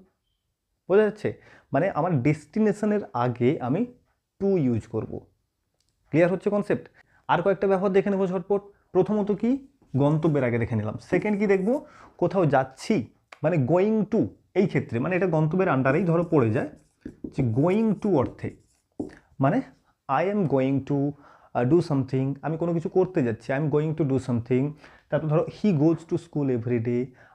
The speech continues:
I go there, এরকম করে, মানে গোর পরে এই যে to টা বসছে, মানে কোথাও একটা যাচ্ছ এরকম ক্ষেত্রে, নাউন একটা থাকলে তবে গোর পরে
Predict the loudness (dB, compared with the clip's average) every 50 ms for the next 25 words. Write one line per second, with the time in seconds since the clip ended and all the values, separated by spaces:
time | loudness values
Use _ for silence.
0 | _ -2 0 2 2 2 2 2 2 2 2 2 4 4 4 4 2 2 -2 -4
1 | -8 _ _ _ _ _ _ _ _ _ 0 2 2 2 2 2 2 2 2 2
2 | 2 2 2 4 6 6 6 6 4 2 4 4 2 2 0 -2 -2 0 2 2
3 | 4 4 2 0 0 -2 -2 -4 -4 -2 -2 -2 0 -2 -2 -2 -2 0 0 0
4 | 0 0 2 0 0 0 -2 -6 -2 -2 -2 -2 -2 -6 -8 -2 0 2 2 2
5 | 0 0 -2 -4 -4 -6 -8 -8 -10 -14 -14 -14 -14 _ _ _ _ _ _ _
6 | _ 0 2 4 4 4 4 2 0 0 0 -4 -4 -4 -8 -4 -2 -2 0 0
7 | 0 0 2 2 2 2 4 4 4 2 2 0